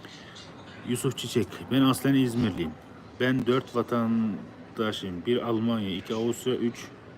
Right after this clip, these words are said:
Landosina, dört Portekiz, dokuz çocuğum var, altmış dört yaşındayım."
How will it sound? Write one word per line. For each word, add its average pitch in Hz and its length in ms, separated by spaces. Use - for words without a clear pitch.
Landosina, 120 1120
dört 123 280
Portekiz, 117 680
dokuz 120 320
çocuğum 131 380
var, 143 80
altmış - 400
dört 117 200
yaşındayım." 90 480